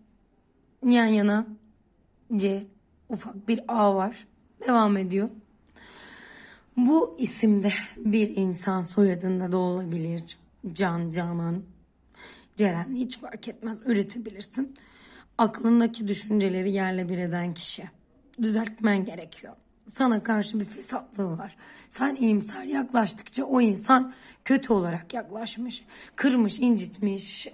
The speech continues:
aa, üzmüş. Birçok konuda seni kararsız bırakıp çıkmazlar. Hani bildiğin seni, e, normal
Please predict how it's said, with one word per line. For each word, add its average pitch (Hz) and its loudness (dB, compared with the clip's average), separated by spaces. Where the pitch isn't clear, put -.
aa, 285 -10
üzmüş. 208 -4
Birçok 285 -2
konuda 240 2
seni 226 2
kararsız 233 4
bırakıp 214 -2
çıkmazlar. 247 2
Hani 320 4
bildiğin 320 4
seni, 330 -2
e, 262 6
normal 302 8